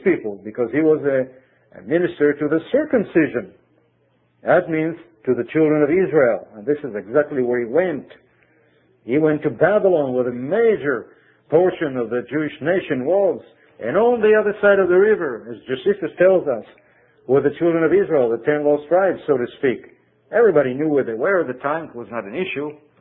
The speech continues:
Who are they and where they are? They themselves knew who they are. Many of them came to Jerusalem to bring offerings in the temple because they still retained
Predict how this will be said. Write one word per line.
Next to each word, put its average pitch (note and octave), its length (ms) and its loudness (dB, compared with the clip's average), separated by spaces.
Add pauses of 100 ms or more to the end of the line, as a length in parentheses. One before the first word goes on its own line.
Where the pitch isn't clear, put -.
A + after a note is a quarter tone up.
(140)
Who B2+ 140 -2
are B2+ 220 4
they B2+ 100 2
and A2+ 160 -2
where B2 160 2
they A#2+ 120 0
are? F3 280 0 (240)
They C3+ 80 -6
themselves C#3 440 0
knew C#3 120 -4
who C3+ 160 2
they A2+ 140 2
are. E3 240 2
Many C#3+ 180 -2
of C3 140 -2
them C3+ 260 0 (320)
came C3+ 200 0
to C3+ 160 -4
Jerusalem D3 520 0
to C3 80 -2
bring A#2 220 -10
offerings E3 460 0 (920)
in F2+ 80 -20
the F#2+ 160 -12
temple F3+ 460 0
because F#2 240 -8
they F#2+ 140 -14
still C#3 160 2
retained C3 520 -2